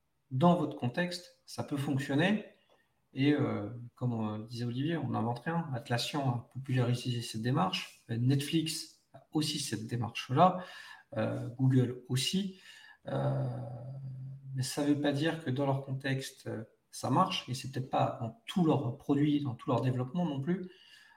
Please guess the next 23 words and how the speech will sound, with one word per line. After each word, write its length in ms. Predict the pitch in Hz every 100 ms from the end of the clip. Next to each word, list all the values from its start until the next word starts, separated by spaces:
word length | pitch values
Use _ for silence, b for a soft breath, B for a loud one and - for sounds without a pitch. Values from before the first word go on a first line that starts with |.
| _
Euh, 320 | - 123 - - 120 117 117 117
voilà, 200 | 127 147
vous 100 | 117
pouvez 260 | - 131 147
être 200 | 147 -
dans 120 | 131
une 200 | 127 147
organisation 760 | 135 135 127 120 113 - 180 180
qui 160 | - 113
va 140 | 110
avoir 480 | 117 143 156 127 - b b
ces 180 | - 131
deux 120 | 139
modèles, 580 | 135 131 151 180 180 -
voire 260 | 135 151 143
un 40 |
troisième 440 | 139 - 139 135 135
hybride, 460 | 131 131 165 170 117
voire 200 | 139 139
encore 320 | 139 139 123
un 100 | 127
autre. 260 | 160 190 - B B B B B _
Euh, 340 | - - 120